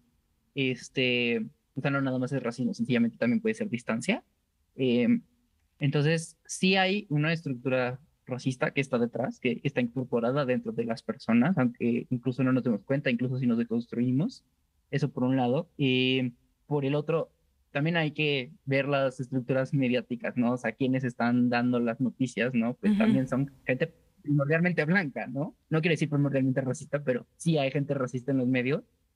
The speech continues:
Speaker 1: Eh, por ejemplo, Fox News, ¿no? Que, que básicamente sí decía eso, ¿no? O sea,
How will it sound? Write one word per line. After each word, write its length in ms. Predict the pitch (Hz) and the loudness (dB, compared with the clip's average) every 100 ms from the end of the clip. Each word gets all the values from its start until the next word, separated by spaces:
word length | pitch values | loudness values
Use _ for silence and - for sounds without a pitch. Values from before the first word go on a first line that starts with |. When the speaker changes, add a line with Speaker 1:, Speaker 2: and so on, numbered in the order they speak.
| _ _ _ | _ _ _
Speaker 1:
Eh, 320 | 131 113 - - _ _ _ | -4 -2 -4 -14 _ _ _
por 120 | - 156 | -4 -2
ejemplo, 240 | 151 160 | 0 0
Fox 180 | 147 147 | -2 -2
News, 360 | 147 160 135 | 0 2 0
¿no? 360 | 131 135 135 147 | 0 0 0 -2
Que, 260 | 127 123 85 | 0 0 0
que 160 | 139 | -2
básicamente 520 | 123 127 151 120 131 143 | 0 -2 0 0 0 0
sí 140 | - | 0
decía 400 | 233 165 135 127 | 2 0 -2 -2
eso, 360 | 151 190 - 120 | 0 0 -2 -8
¿no? 240 | 123 131 165 | -2 0 -2
O 80 | |
sea, 300 | 123 127 117 | -2 -2 -2